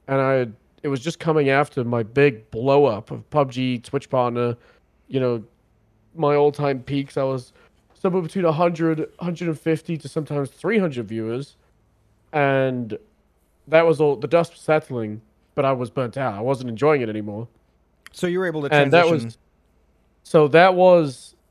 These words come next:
Speaker 1: the end of twenty twenty and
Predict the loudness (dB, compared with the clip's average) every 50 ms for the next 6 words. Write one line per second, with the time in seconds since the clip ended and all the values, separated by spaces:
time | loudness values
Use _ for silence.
0 | -8 -6 -6 -4 -2 0 2 2 2 0 -2 -4 -4 -4 -6 -6 -4 -6 -6 -6
1 | -8 -12 -10 -6 -4 -4 -4 -6 -10 -8 -6 -6 -6 -6 -10 -12 -14 -14 -16 -16
2 | -10 -6 -4 -4 -4 -4 -6 -8